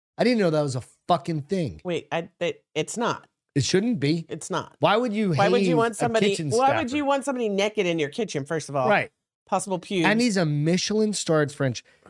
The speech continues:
Speaker 1: has quit his
Speaker 2: Oh,
Speaker 1: job
Speaker 2: Minnes-,
Speaker 1: at a
Speaker 2: a Mi-, a
Speaker 1: luxury
Speaker 2: Minnesota
Speaker 1: hotel.
Speaker 2: brewery is what that's what a Shirley, Shir-, Shirley is.
Speaker 1: Oh,
Speaker 2: Shirley?
Speaker 1: nice. That's awesome.
Speaker 2: I really am having a hard time talking tonight.
Speaker 1: I know, I can tell.
Speaker 2: Dude.
Speaker 1: So this guy has quit his job in a hotel, an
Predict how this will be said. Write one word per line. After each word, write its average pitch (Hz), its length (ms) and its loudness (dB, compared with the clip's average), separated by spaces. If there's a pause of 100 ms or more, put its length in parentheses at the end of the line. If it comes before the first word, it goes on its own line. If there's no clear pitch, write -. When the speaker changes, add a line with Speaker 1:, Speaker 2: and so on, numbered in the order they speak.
Speaker 1:
has 147 180 0
quit 202 380 0
his 190 240 -2
Speaker 2:
Oh, 185 80 4
Speaker 1:
job 117 380 4
Speaker 2:
Minnes-, - 200 -2
Speaker 1:
at 131 100 2
a 127 40 4
Speaker 2:
a 123 60 2
Mi-, 120 60 0
a - 20 0
Speaker 1:
luxury 156 340 2
Speaker 2:
Minnesota 147 380 2
Speaker 1:
hotel. 127 80 0
Speaker 2:
brewery 151 400 -4
is 143 160 -10
what 139 160 -8
that's 135 220 -14
what 123 80 -12
a 123 40 -14
Shirley, 139 440 -14 (120)
Shir-, - 240 -12
Shirley 139 480 -6
is. 123 200 -12 (480)
Speaker 1:
Oh, 175 160 -4 (260)
Speaker 2:
Shirley? 226 240 4
Speaker 1:
nice. - 340 -4 (240)
That's 165 120 -4
awesome. 185 340 2 (600)
Speaker 2:
I 254 40 -4
really 196 320 -2
am 156 80 -2
having 139 220 -4
a 139 40 -6
hard 139 160 -6
time 147 180 -6
talking 143 280 -6
tonight. 135 280 -6 (280)
Speaker 1:
I 101 120 -6
know, 127 160 -2
I 113 100 -4
can 90 100 -10
tell. 117 280 -4 (240)
Speaker 2:
Dude. 147 260 -4
Speaker 1:
So 160 80 4
this 151 140 2
guy 160 580 2 (240)
has 110 80 -8
quit 175 220 2
his 139 100 0
job 135 600 2
in 143 100 0
a 131 160 2
hotel, 120 800 0
an 123 120 -2